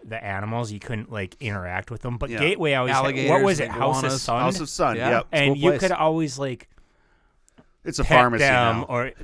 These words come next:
Speaker 1: pet them or, like, you know, pick them up or, you know, like, hold, hold the puppies or the kitties
Speaker 2: Yeah.
Speaker 1: or whatever, right? But it was, it was the best pet store. And then, like, Kirkwood w-,
Speaker 2: You
Speaker 1: had,
Speaker 2: could touch
Speaker 1: like,
Speaker 2: their iguanas,
Speaker 1: had
Speaker 2: too.
Speaker 1: one, but it would
Speaker 3: Did
Speaker 1: close
Speaker 3: you?
Speaker 1: down
Speaker 2: Yeah.
Speaker 1: and,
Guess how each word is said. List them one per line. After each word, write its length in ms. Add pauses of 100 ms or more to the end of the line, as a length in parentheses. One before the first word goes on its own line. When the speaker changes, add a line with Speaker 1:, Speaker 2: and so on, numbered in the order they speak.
Speaker 1:
pet 280
them 300
or, 220
like, 340
you 100
know, 140
pick 280
them 140
up 280
or, 180
you 120
know, 160
like, 200
hold, 420
hold 320
the 80
puppies 600
or 60
the 80
kitties 380
Speaker 2:
Yeah. 120
Speaker 1:
or 20
whatever, 240
right? 240 (460)
But 220 (760)
it 120
was, 220
it 140
was 160
the 80
best 420
pet 240
store. 300 (480)
And 520
then, 300 (400)
like, 220 (180)
Kirkwood 560
w-, 200
Speaker 2:
You 60 (140)
Speaker 1:
had, 240
Speaker 2:
could 160
touch 160
Speaker 1:
like, 80
Speaker 2:
their 160
iguanas, 640
Speaker 1:
had 60
Speaker 2:
too. 80
Speaker 1:
one, 340
but 140
it 80
would 140
Speaker 3:
Did 60
Speaker 1:
close 340
Speaker 3:
you? 40
Speaker 1:
down 480
Speaker 2:
Yeah. 80
Speaker 1:
and, 80